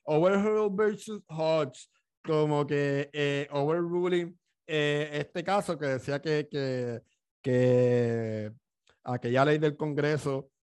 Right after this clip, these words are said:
eh, que decía que era entre hombre y mujer, era constitucional, que, by the way, Obama escribió un statement hoy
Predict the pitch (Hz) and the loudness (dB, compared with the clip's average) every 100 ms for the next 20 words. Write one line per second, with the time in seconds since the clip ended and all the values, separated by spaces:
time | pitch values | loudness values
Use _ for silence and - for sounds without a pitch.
0 | _ _ 135 139 135 135 135 131 127 127 | _ _ -4 -2 0 0 0 2 2 0
1 | 123 120 _ _ _ 139 131 127 - 151 | -2 -4 _ _ _ -6 -4 -6 -2 0
2 | 143 147 135 131 143 143 143 139 139 139 | 0 -2 -2 -2 -4 -4 -4 -2 -2 -2
3 | 139 143 143 147 156 151 _ _ _ 123 | -4 -6 -4 -2 -2 -4 _ _ _ -4
4 | 127 143 139 147 131 165 175 160 143 127 | -2 -4 -6 -8 -4 -4 0 4 4 4
5 | 123 165 147 123 127 147 165 165 170 - | 0 0 0 0 -4 -4 -2 -2 -2 -6
6 | - 165 165 165 156 170 170 | -4 -4 -2 -2 -2 -2 -4